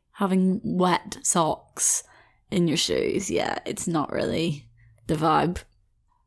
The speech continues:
My words of this week are, if it's out of your hands, let it out of your mind too. Who's I listening? Oh, I was listening to Diary of C E O this morning, and he was saying, what did he say? Oh, some of my biggest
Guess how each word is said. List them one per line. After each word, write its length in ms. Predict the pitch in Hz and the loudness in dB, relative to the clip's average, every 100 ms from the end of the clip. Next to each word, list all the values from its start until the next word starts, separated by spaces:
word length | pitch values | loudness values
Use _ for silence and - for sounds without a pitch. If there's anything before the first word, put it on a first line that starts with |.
| _ | _
My 240 | 196 202 | 0 2
words 380 | 190 190 214 214 | 4 4 4 2
of 120 | 240 | -2
this 240 | 233 277 240 | -2 -2 0
week 520 | 226 294 269 269 - | 2 4 4 2 0
are, 320 | - 208 202 208 | 0 2 4 2
if 160 | 190 196 | 0 -2
it's 140 | - | -2
out 140 | - 214 | 2 2
of 120 | 233 | 4
your 120 | 240 | 2
hands, 460 | 208 202 190 196 180 - | 2 2 4 2 0 0
let 220 | 180 170 | 2 2
it 100 | - | 2
out 180 | - 180 | 0 2
of 100 | 170 | 2
your 100 | 180 | 2
mind 380 | 170 156 160 160 | 4 4 2 0
too. 460 | 147 160 156 180 175 - - - _ _ _ - | 0 2 4 2 0 -12 -20 -20 _ _ _ 0
Who's 280 | 214 254 | 4 4
I 80 | 294 | 4
listening? 280 | 269 196 - | 4 2 2
Oh, 100 | 208 | 4
I 60 | 220 | 6
was 100 | 202 | 4
listening 260 | 190 208 196 | 2 2 2
to 60 | |
Diary 260 | 185 175 160 | 4 4 4
of 80 | 170 | 2
C 240 | - 170 | 2 2
E 40 | - | 2
O 120 | 156 | 2
this 200 | 175 - | 0 2
morning, 400 | 185 202 285 349 - - - _ | 4 6 4 2 -2 -16 -20 _
and 500 | 180 170 165 165 170 | 2 4 4 4 2
he 400 | 190 180 185 202 | 0 0 2 2
was 160 | 214 196 | 2 2
saying, 680 | - 208 190 170 156 175 180 | 2 2 2 2 2 0 -2
what 100 | - | -4
did 120 | 185 | 0
he 100 | 185 | 0
say? 420 | - 185 - 185 - - - _ | 0 0 0 -2 -4 -18 -20 _
Oh, 420 | 196 202 185 170 - _ _ _ | 4 4 2 -2 -8 _ _ _
some 340 | - - 202 | -4 2 4
of 160 | 202 202 | 4 4
my 260 | 202 202 190 | 4 6 4
biggest 880 | - 185 175 185 185 - - - | 4 2 4 2 2 0 -2 -4